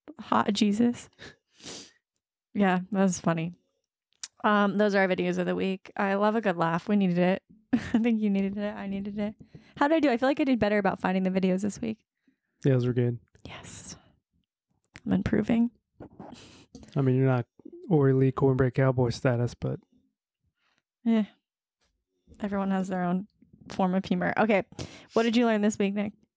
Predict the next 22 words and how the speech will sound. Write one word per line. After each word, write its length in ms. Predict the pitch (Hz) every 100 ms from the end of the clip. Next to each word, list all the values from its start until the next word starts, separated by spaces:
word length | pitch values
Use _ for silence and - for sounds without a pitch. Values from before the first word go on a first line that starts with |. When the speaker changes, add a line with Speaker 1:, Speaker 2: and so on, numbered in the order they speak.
| _ _ -
Speaker 2:
A 680 | - - - _ _ -
lot 260 | 120 120 131
about 200 | 127 123
garage 300 | 127 127 117
doors. 360 | 120 117 117 - _ _ _ - - - _ _ _ _ _ _ -
Speaker 1:
I 140 | 220 247
would 220 | 277 262
think 180 | 320 320
that 120 | 294
you 140 | 214 196
learned 300 | 180 180 185
you 80 |
can't 400 | 185 - 175 -
do 160 | 190 190
it 80 | 180
all 320 | 175 196 269 _ _ _ _ _ _ _ _ _ _
and 160 | - 185
things 180 | 196 185
don't 160 | 202 196
get 140 | 220
fixed 300 | - 190 -
overnight. 460 | 190 175 - -